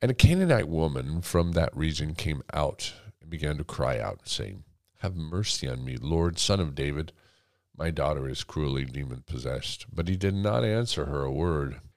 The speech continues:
And his disciples came and implored him, saying, "Send her away, because she keeps shouting at us." But he answered and said, "I was sent only to the lost sheep of the house of Israel." But she came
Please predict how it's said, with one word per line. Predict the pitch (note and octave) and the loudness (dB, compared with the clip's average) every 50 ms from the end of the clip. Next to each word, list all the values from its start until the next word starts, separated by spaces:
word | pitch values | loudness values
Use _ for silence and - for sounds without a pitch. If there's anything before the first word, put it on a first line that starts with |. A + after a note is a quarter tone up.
| _ - | _ -4
And | - F2 | -2 -2
his | F2 E2+ | 0 0
disciples | F2 F2+ - - G2 G#2+ G#2+ - E2+ E2 | 2 2 4 6 6 6 6 4 0 -2
came | - - - F2 F2+ F#2+ F2 | -2 0 2 2 2 4 2
and | D#2+ D2 | 2 0
implored | C#2 C2 - D#2 E2 G2+ G2+ | 0 -2 0 2 4 4 4
him, | F2+ C#2+ D2+ | 4 2 0
saying, | - - D#2+ D#2 C#2+ C2 | 0 0 0 0 0 0
"Send | - - - F#3+ C4+ | 0 0 0 2 2
her | C#4+ B3 | 2 2
away, | D2+ C#2+ C#2 D#2+ - C#3+ F#2 | 2 4 6 6 6 6 4
because | D2+ C#2 - - - F2 - | 2 0 0 0 0 2 2
she | - - - | 0 0 -2
keeps | - - C#3+ F3+ F3+ - - - - | -2 0 0 0 0 -2 -8 -10 -8
shouting | - - - - - G2+ A#2 C3+ C3+ C#3 A#2+ - | -6 -6 -4 -4 -2 -2 -2 -2 -2 -4 -4 -4
at | G#2+ D2+ G#2+ | -4 -4 -4
us." | - - - - - - - _ _ _ _ | -4 -6 -6 -10 -14 -16 -20 _ _ _ _
But | - F#2+ G2+ | 4 6 8
he | G#2+ G2+ | 8 8
answered | G2+ G#2+ A2 - B2 B2+ | 8 6 6 4 2 2
and | B2+ A#2+ | 2 2
said, | - - - C#2 C2+ C#2 - - - - _ _ - | 2 4 4 4 4 2 0 -6 -16 -20 _ _ 2
"I | E2+ | 4
was | F#2+ A#2+ A#2+ A2+ | 6 6 6 6
sent | - - - E2+ E2 E2+ G#2 - - | 6 6 4 4 2 2 -2 -6 -4
only | - F2+ G2 G2+ G#2 G#2 G2+ | -2 0 2 2 2 2 0
to | - F#2 E2+ | 0 -2 -2
the | D2 C#2+ | 0 0
lost | C2 B1+ B1 A#1 A#1 - | 0 0 0 0 0 0
sheep | - - - - F2+ F2 - A#1+ | 0 0 0 0 0 -2 -2 -2
of | B1 | -2
the | A#1 A1 | -2 -2
house | - A#1 A#1 - - | -2 -2 -2 -2 -2
of | B1 B1+ | -2 0
Israel." | D2+ D#2+ D#2 D2 B1+ A1+ - - - - - - _ _ _ _ _ _ _ _ _ | 0 0 0 -2 -4 -6 -6 -8 -12 -18 -20 -20 _ _ _ _ _ _ _ _ _
But | - - | -4 -2
she | - - G#2+ | 0 0 0
came | G2+ - E2+ D#2+ D2 E2+ F2 D2+ B1 A1+ - | 0 2 4 6 6 6 6 4 2 -2 -8